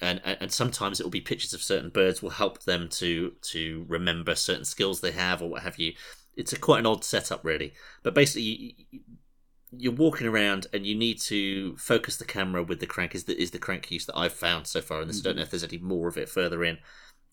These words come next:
Speaker 1: Again, it's a fairly basic use of the crank,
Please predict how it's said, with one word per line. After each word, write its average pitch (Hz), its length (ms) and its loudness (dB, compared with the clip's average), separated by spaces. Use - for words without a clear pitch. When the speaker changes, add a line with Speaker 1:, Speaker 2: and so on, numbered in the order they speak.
Speaker 1:
Again, 120 280 8
it's 85 160 0
a - 40 -4
fairly 110 340 2
basic - 400 -2
use - 560 -4
of 98 140 0
the - 80 -8
crank, - 460 -4